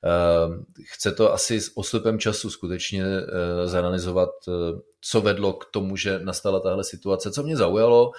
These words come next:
eh, je zloba Pierra Gaslyho, který prohlásil, že no, kdybych do něj narazil, tedy do toho traktorového řáb-, jeřábu, tak budu mrtvý. Já pevně věřím, pro boha, že ne. Navíc se systémem Halo dneska, o kterém věřím, že by zachránil i Žila Bianchiho.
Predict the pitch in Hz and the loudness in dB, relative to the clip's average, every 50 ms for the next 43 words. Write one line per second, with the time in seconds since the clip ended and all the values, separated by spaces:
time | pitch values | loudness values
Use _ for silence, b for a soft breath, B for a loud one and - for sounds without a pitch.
0 | B B B B B B B _ 92 95 95 92 92 92 90 90 90 87 71 - | B B B B B B B _ 0 2 2 2 4 4 2 2 2 0 -4 -10
1 | - _ _ _ _ _ 92 98 98 98 92 104 104 101 107 101 - 107 104 107 | -16 _ _ _ _ _ -4 -2 -2 -2 0 0 2 2 2 2 4 4 4 4
2 | 104 95 92 90 - - 104 101 101 101 - 104 104 98 - 98 92 92 95 95 | 4 2 2 -2 -4 -4 -4 -4 -4 -4 -4 -6 -6 -6 -4 -4 -2 0 2 2
3 | 98 98 - - 104 101 95 104 104 101 101 95 98 101 98 101 95 104 101 98 | 2 0 -2 -2 -2 -2 -2 0 0 0 0 0 -2 -2 -2 -2 -2 -2 -2 -2
4 | 104 98 101 104 107 107 95 87 90 90 87 90 95 95 98 101 98 98 95 92 | -2 -2 -2 -2 -2 0 0 0 0 0 0 0 0 -2 -2 -2 -4 -4 -4 -4
5 | - - 95 98 - 95 92 - - 98 98 95 98 95 95 101 98 98 95 90 | -6 -6 -8 -6 -4 -6 -6 -6 -4 -4 -2 0 0 0 0 -2 -2 0 0 0
6 | 87 92 - _ - 95 90 90 98 95 95 92 101 98 - 95 87 90 95 95 | 0 -2 -6 _ -4 -2 0 2 2 2 2 0 -2 -4 -4 -4 -4 -4 -6 -6
7 | 98 95 95 90 - - 92 92 90 95 - - _ _ _ _ _ _ _ _ | -6 -6 -6 -8 -10 -8 -6 -6 -6 -6 -8 -12 _ _ _ _ _ _ _ _
8 | _ _ _ _ _ _ - 87 90 87 85 - - 90 82 87 85 87 85 80 | _ _ _ _ _ _ -6 -2 -2 0 0 0 -2 -2 -2 -2 -2 -2 -2 -4
9 | 87 85 80 78 85 82 76 87 82 90 90 90 92 92 90 85 85 B B B | -4 -6 -6 -8 -8 -8 -6 -4 -4 -2 -2 -2 -2 -4 -4 -4 -6 B B B
10 | B B B B B B 90 87 82 90 90 - 95 85 - 87 - - 92 87 | B B B B B B -4 -4 -4 -4 -4 -4 -6 -6 -6 -6 -6 -4 -2 -2
11 | 87 90 90 90 87 90 92 90 87 90 87 87 85 85 - - - - 90 87 | -2 0 -2 0 0 0 0 0 0 0 0 -2 -4 -6 -8 -8 -4 -2 0 2
12 | 87 87 - 90 - - - 90 90 90 90 85 - 92 85 90 87 90 90 90 | 2 0 0 -4 -6 -6 -4 -2 -2 -2 -4 -4 -6 -6 -8 -6 -6 -6 -6 -8
13 | 85 - 95 90 87 90 90 90 92 - 104 90 87 92 87 87 92 95 92 90 | -6 -4 -4 -2 -2 -2 -2 -4 -6 -6 -8 -6 -4 -2 -2 -2 0 0 0 0
14 | 90 87 - - 92 85 90 90 95 | -2 -4 -6 -6 -2 0 2 2 2